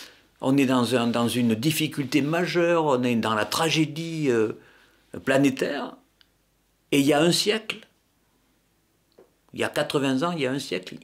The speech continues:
ils savaient. Ils avaient tous les éléments pour, euh, savoir que ça pourrait pro-, très, très, très, très mal tourner,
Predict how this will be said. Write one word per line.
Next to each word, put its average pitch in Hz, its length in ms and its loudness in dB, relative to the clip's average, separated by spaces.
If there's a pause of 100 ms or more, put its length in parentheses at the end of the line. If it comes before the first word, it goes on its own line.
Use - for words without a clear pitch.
(160)
ils 120 100 -8
savaient. 170 460 -2 (840)
Ils 120 160 2
avaient 127 220 4
tous 190 120 0
les 190 220 4
éléments 190 420 4
pour, 170 460 4
euh, 127 200 4 (920)
savoir 156 580 2
que 151 100 -2
ça 135 320 -2 (200)
pourrait 170 340 4
pro-, 151 240 -4
très, - 300 0
très, 165 200 2
très, 156 200 0
très 156 200 0
mal 151 240 -2 (300)
tourner, 185 380 -2